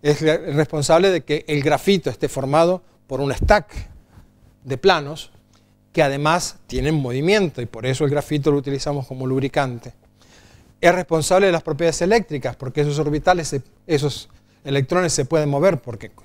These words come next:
dado que no están en un orbital de unión, pueden moverse be-, bajo el efecto de un campo eléctrico. Y también pueden moverse bajo el efecto de un campo térmico,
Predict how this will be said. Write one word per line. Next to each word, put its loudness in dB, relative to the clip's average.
dado -2
que -12
no -8
están -4
en 2
un 4
orbital 2
de 0
unión, 0
pueden 4
moverse 0
be-, -6
bajo -2
el -2
efecto -8
de -4
un 0
campo -2
eléctrico. -10
Y -4
también 2
pueden -2
moverse 0
bajo -2
el -4
efecto -8
de -8
un -8
campo -4
térmico, 0